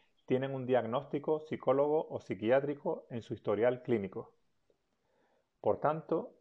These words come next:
pienso que hay suficientes motivos, y más que no conocemos, para pensar que la conexión entre el intestino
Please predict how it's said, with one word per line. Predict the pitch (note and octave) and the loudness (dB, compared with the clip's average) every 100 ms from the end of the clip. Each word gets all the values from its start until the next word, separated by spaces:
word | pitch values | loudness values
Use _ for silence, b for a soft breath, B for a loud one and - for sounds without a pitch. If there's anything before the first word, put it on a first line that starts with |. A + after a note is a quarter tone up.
| - | -4
pienso | A#2 C#3 D#3 - D#3+ | 0 0 -2 -2 0
que | A#2 A#2 | 4 6
hay | A#2+ | 6
suficientes | G#2+ - A2+ G2 A2+ B2+ | 2 -6 -6 -4 -2 -2
motivos, | B2+ B2 E3+ D3 D3 D3+ | 0 2 2 2 0 -2
y | C#3 A2 | -6 0
más | B2+ - | -2 -2
que | A2 | -6
no | G2 | -2
conocemos, | G#2 A2 D#3 D3+ D3+ - b b b | 0 0 2 2 0 -4 b b b
para | - G#2+ G#2 | 4 4 4
pensar | G2+ - B2 C#3 - - _ _ _ - | 0 4 4 4 -2 -20 _ _ _ 2
que | C3+ A#2+ | 6 6
la | A2 G#2 | 4 2
conexión | A2 F#2+ - B2+ C3+ A2 - | 0 -4 -4 2 2 2 -4
entre | A2+ G#2 | -4 -2
el | G#2+ | -4
intestino | G#2 G#2 - C3+ C3 G#2 G2 | -4 -8 -6 -2 0 -2 -6